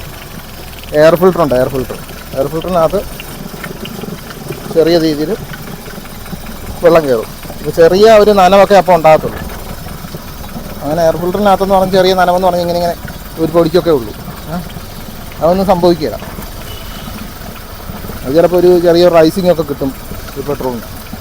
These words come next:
അപ്പം അതൊക്കെ മാറി നമ്മൾ കാര്യമായിട്ട് വെള്ളത്തിൽ കൂടെ ഓടിക്കുകയാണെങ്കിൽ എന്ത് സംഭവിക്കുമെന്ന് കാണിച്ചു തരാം. അപ്പോൾ അങ്ങനെ കാര്യമായിട്ട് വെള്ളം ഒഴിക്കുകയാണെങ്കിൽ വെള്ളം എങ്ങനെയാണെന്ന് വെച്ച് കഴിഞ്ഞാൽ നമ്മുടെ എയർ ഫിൽറ്ററിൽ കൂടെ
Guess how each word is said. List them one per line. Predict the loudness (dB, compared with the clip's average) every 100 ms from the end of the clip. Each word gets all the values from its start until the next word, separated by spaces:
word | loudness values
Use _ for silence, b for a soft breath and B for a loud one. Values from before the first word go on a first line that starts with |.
| -14 -12
അപ്പം | -6 -4 -4 -10 -14 -14 -14 -10 -2
അതൊക്കെ | 0 2 4
മാറി | 4 4 2 -2 -12 -10
നമ്മൾ | -6 -2 -2 -4 -12 -12 -14 -14 -12 -12 -10 2
കാര്യമായിട്ട് | 6 8 10 8 8 6
വെള്ളത്തിൽ | 6 4
കൂടെ | 6 6
ഓടിക്കുകയാണെങ്കിൽ | 6 2 0 -2 -8 -10 -14 -14 -14 -14 -14 -14 -14 -14 -14 -14 -12 -10
എന്ത് | -4 -4
സംഭവിക്കുമെന്ന് | -2 -4 -4 -6
കാണിച്ചു | -6 -8
തരാം. | -6 -6 -6 -8 -8 -10 -12 -12 -12 -12 -14 -12 -12 -12 -12 -12 -12 -12 -14 -14 -14 -14 -14 -14 -14 -14 -12 -12 -14 -14 -14 -12 -4
അപ്പോൾ | 2
അങ്ങനെ | 4 6 6
കാര്യമായിട്ട് | 8 8 8 8 8
വെള്ളം | 6 6
ഒഴിക്കുകയാണെങ്കിൽ | 4 4 2 0 0 0
വെള്ളം | 2 4
എങ്ങനെയാണെന്ന് | 2 0 -2
വെച്ച് | -2
കഴിഞ്ഞാൽ | 0 0
നമ്മുടെ | 2 2 2
എയർ | 2
ഫിൽറ്ററിൽ | -2 0 2
കൂടെ | 2